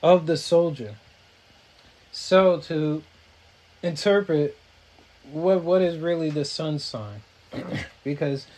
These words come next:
the sun sign that drives a lot of people crazy in astrology is,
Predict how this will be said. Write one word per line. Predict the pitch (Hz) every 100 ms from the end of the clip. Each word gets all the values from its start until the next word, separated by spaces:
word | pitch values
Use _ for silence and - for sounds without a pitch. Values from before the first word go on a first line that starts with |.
| - - -
the | 165
sun | - 208 214
sign | - 185 160 139 135 139 _ _
that | 123 131
drives | 147 175 175
a | 160
lot | 165 170
of | 156
people | 170 151 143
crazy | 175 180 185 170 127 123 131 - - _ _ _ _ _ _ _ _ _ _ -
in | 180 170
astrology | 156 - 185 180 170 151 147 147
is, | 143 143